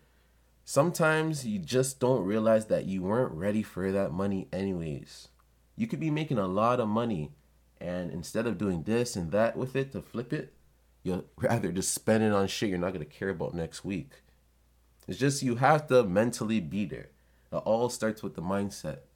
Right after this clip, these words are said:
But it's definitely a grown man's game, man. This shit is <laughs> no joke. You have to be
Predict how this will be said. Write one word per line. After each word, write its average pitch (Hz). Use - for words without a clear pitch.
But 98
it's 95
definitely 117
a 98
grown 101
man's 98
game, 87
man. 85
This 104
shit -
is 85
<laughs> 127
no 127
joke. 107
You 92
have 107
to 107
be 104